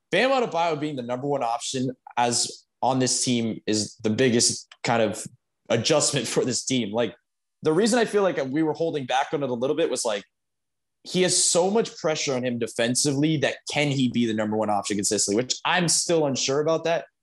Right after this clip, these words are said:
But I think more than o-, more often than not, I think he can be. And I wanted to mention the fact that I think it's the, the last five games with Jimmy being out and Bam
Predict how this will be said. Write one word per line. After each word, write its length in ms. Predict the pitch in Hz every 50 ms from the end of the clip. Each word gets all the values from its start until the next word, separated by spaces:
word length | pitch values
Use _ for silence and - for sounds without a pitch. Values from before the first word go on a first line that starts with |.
| _ _ _ -
But 80 | 147 139
I 80 | 139
think 340 | 143 - - 180 156 - - _ _ _ _ _ _ -
more 400 | 110 107 117 135 156 170 180 180
than 140 | 160 170 139
o-, 260 | 127 143 143 143 - -
more 220 | 135 147 175 190 170
often 320 | 160 151 - - 147 135
than 140 | 127 113 113
not, 260 | 120 117 113 104 - - _ _ -
I 140 | 113 113
think 220 | 110 - 117 110 -
he 140 | - 110 101
can 280 | - 113 107 107 101
be. 120 | 90 98 98
And 80 | 107
I 40 | 127
wanted 200 | 151 165 160 147
to 60 | 135
mention 380 | 120 113 131 135 123 - 123 110
the 80 | 107
fact 260 | - 120 113 110 - -
that 200 | 107 98 - _ _ _ _ _ _ _ _ _ _ _ - -
I 120 | - 139
think 140 | 160 185 180
it's 160 | 147 - -
the, 160 | - 147 - - - -
the 100 | 120 123
last 320 | 127 127 143 156 156 - -
five 340 | - 135 139 143 135 123 113
games 580 | 127 123 120 117 107 107 - - - - - -
with 260 | - 101 110 107 - -
Jimmy 240 | - 143 143 151
being 260 | 147 135 143 139 127 127
out 160 | 127 123 110
and 120 | 107 104
Bam 200 | - 120 117 113